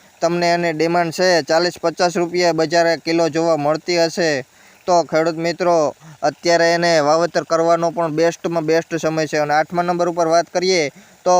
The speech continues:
એ છે આપણે ભીંડાની ખેતી. તો એ પણ આપણે એમાં વધુ પડતી જે ઉગિયાની સાથે સફેદ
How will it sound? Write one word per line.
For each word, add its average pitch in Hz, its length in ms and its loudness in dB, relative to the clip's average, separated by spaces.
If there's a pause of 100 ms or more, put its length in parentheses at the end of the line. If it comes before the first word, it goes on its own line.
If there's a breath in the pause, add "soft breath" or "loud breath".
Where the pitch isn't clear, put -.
(160)
એ 170 160 2
છે 175 140 0
આપણે 175 320 2
ભીંડાની 165 560 0
ખેતી. 165 600 -2 (280 loud breath)
તો 180 220 2
એ 165 200 2
પણ 175 220 0
આપણે 170 640 2 (360 soft breath)
એમાં 151 600 2
વધુ 156 240 -2
પડતી 170 500 -2
જે 160 200 2
ઉગિયાની 160 480 -2
સાથે 165 440 0
સફેદ 160 320 -4